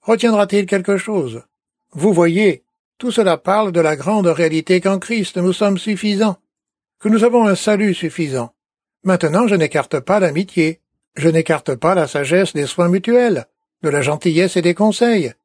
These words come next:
mais je dis qu'en ce qui concerne les ressources spirituelles, nous sommes par l'esprit intérieur, par le miracle du salut, des croyants autonomes et suffisants. Le salut n'est pas un cadeau avare. Dans Matthieu vingt-deux quatre,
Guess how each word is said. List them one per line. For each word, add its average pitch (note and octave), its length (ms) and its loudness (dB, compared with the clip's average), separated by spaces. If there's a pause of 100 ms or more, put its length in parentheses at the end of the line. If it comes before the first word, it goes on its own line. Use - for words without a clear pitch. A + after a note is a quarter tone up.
(260)
mais G3 140 2
je E3+ 100 2
dis E3 300 0
qu'en F#3+ 140 0
ce F3+ 100 -2
qui D#3 180 -2
concerne F3+ 460 2
les D3+ 120 0
ressources F3+ 520 0
spirituelles, D#3 800 -2 (440)
nous E3+ 140 2
sommes G#3 360 2
par C#3 200 0
l'esprit G3+ 400 -2
intérieur, D3+ 720 0 (360)
par D#3+ 140 0
le D#3 80 2
miracle G3+ 480 0
du F#3 140 0
salut, D3+ 420 -2 (380)
des F#3+ 140 0
croyants G3+ 380 0
autonomes G#3 480 2
et D#3 80 -2
suffisants. F3 560 -4 (500)
Le G3 160 4
salut E3+ 360 2
n'est F3 120 4
pas D#3+ 160 0
un C3+ 80 -2
cadeau C3+ 300 0
avare. G3+ 540 0 (440)
Dans D#3+ 120 2
Matthieu D3 380 0
vingt-deux D3+ 320 0
quatre, F#3 540 -4